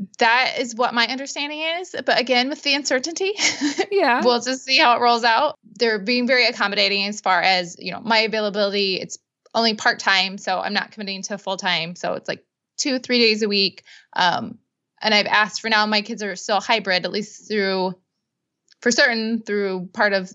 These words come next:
Speaker 1: January. So they're usually at home on Mondays and Tuesdays and every other Wednesday. So, and my husband's working from home. So my plan is that those would be great days for me to go out and, um, do the immunizations because there's less,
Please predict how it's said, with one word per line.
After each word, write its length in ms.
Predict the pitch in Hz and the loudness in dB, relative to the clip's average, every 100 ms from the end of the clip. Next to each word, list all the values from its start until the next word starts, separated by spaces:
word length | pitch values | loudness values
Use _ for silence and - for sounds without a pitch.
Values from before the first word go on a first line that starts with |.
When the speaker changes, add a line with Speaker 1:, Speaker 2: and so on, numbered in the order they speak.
| 160 | -6
Speaker 1:
January. 580 | 214 196 180 165 165 175 | -2 0 0 0 0 -2
So 440 | - 185 180 180 _ _ _ | 2 2 2 -2 _ _ _
they're 320 | 226 208 208 | 4 6 4
usually 320 | - 233 214 190 | 0 -4 0 0
at 160 | 190 | 0
home 240 | 208 202 196 | -2 -4 -4
on 140 | 190 | -4
Mondays 400 | 190 190 185 185 | -4 -4 -4 -6
and 100 | 190 | -8
Tuesdays 500 | - 196 190 180 180 | -6 -4 0 -2 -2
and 40 | 175 | -2
every 160 | 170 | 0
other 140 | 170 180 | 0 0
Wednesday. 480 | - 190 180 - | 0 -2 0 0
So, 380 | 175 - - 180 _ _ _ _ - | 0 2 2 0 _ _ _ _ 0
and 100 | 208 | 2
my 80 | 226 | 4
husband's 400 | 277 220 220 202 | 2 2 0 0
working 240 | 185 175 | -2 -2
from 140 | 180 180 | -6 -6
home. 180 | - | -6
So 140 | 160 214 | -2 2
my 140 | 214 | 2
plan 300 | 214 220 208 | 2 0 2
is 220 | 196 185 - | 0 -4 0
that 320 | 185 - - 185 | 2 2 -4 -4
those 220 | 220 202 | -2 -2
would 80 | 208 | -4
be 100 | 208 | -4
great 180 | 202 196 | -4 -2
days 240 | 196 190 | -4 -4
for 120 | - | -6
me 400 | 190 185 185 190 _ _ - | -2 0 0 -4 _ _ 0
to 180 | 320 262 | 2 6
go 160 | 247 | 6
out 340 | 214 196 190 - | 6 4 0 -4
and, 440 | 208 202 190 190 180 _ _ _ _ | -2 -2 -2 -8 -14 _ _ _ _
um, 300 | 190 170 196 _ _ - | -8 -6 -10 _ _ -8
do 120 | 240 | -6
the 80 | 196 | -2
immunizations 920 | 208 196 185 180 175 160 165 165 - | -2 0 0 -2 -4 -6 -6 -10 -8
because 360 | - 196 175 170 214 | -4 0 -2 -4 -4
there's 260 | 196 180 | -4 0
less, 320 | 190 - - | -2 -2 -14